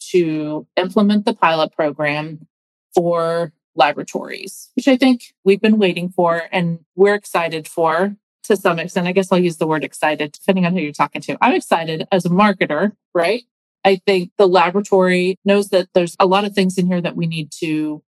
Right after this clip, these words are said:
look at, address, implement. So that's kind of the history of asca. And they did say, I'm trying to find the document here, "Initiated as part of the enactment of the Medical Device User Fee ninety-six Amendment of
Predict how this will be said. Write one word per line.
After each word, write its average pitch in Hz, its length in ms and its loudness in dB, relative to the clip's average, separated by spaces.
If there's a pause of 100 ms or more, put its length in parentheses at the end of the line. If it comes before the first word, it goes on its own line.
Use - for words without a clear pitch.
(140)
look 180 200 0
at, 202 220 -2 (140)
address, 170 520 -2
implement. 180 560 -6 (380)
So 151 380 0 (260)
that's - 160 2
kind 381 160 0
of 262 60 0
the 180 80 -2
history - 720 -6
of 170 100 2
asca. 156 480 -4
And 220 280 0 (260)
they 240 100 4
did 285 300 0
say, 214 720 0 (100)
I'm 190 80 -12
trying 165 260 -6
to 165 80 -8
find 185 460 0
the 214 60 2
document 202 640 0
here, 202 480 2 (280)
"Initiated 233 480 0
as 202 140 2
part 220 240 2
of 196 80 0
the 190 120 2
enactment 196 500 -6
of 185 120 -4
the 175 80 -4
Medical 196 460 -2
Device 185 440 0
User 180 240 -6 (100)
Fee 170 220 -6
ninety-six 165 720 -8
Amendment 160 560 -6
of 190 140 -4